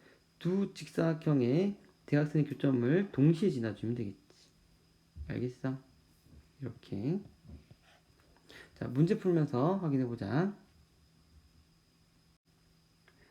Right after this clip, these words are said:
자, 삼각형 에이비씨에 대해서 넓이를 이등분하는 직선 A를 구하세요 라고 했어. 점 A를 지나면서 점 A는 영,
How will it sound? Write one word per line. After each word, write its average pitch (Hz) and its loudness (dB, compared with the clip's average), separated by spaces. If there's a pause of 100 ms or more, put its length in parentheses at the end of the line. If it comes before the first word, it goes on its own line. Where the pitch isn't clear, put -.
(200)
자, 123 0
삼각형 233 2
에이비씨에 175 4
대해서 139 2 (3750)
넓이를 165 6
이등분하는 156 4
직선 151 -2
A를 131 4
구하세요 120 0
라고 113 -2
했어. 139 -2
점 123 0
A를 127 2
지나면서 113 -2 (1500)
점 160 4
A는 165 4
영, 131 2